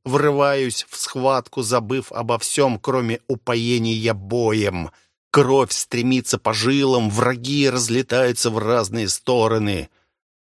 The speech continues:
В моменты священной ярости Куннандо воин нечувствителен к боли, движется быстрее,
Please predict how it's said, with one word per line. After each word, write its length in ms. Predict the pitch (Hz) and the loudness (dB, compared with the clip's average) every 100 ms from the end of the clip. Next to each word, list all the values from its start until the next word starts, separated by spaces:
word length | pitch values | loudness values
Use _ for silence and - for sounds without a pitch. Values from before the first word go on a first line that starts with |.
| _ _ _ _ - | _ _ _ _ -6
В 160 | 110 | -4
моменты 540 | 107 117 143 190 156 143 | 2 2 4 0 0 0
священной 680 | - 131 - 165 156 143 | 0 0 0 -2 0 -2
ярости 640 | 127 107 143 135 - - 120 | 0 0 0 0 -4 -6 -8
Куннандо 1080 | - 156 139 120 120 113 104 101 147 131 80 - | -4 0 2 2 2 0 -2 2 2 2 -4 -12
воин 680 | 92 98 139 165 160 139 - _ | -8 -2 0 0 0 -2 -4 _
нечувствителен 960 | 104 117 - 127 - 190 151 131 123 104 | -4 -2 -2 -4 -4 -4 0 2 4 2
к 80 | 104 | 0
боли, 560 | 101 135 127 101 80 - _ _ _ - | 2 2 2 0 -4 -10 _ _ _ -6
движется 520 | 113 160 123 - 123 | -2 0 0 2 0
быстрее, 1040 | 101 127 - - - 131 147 139 131 120 | 2 0 0 -2 0 2 2 2 2 0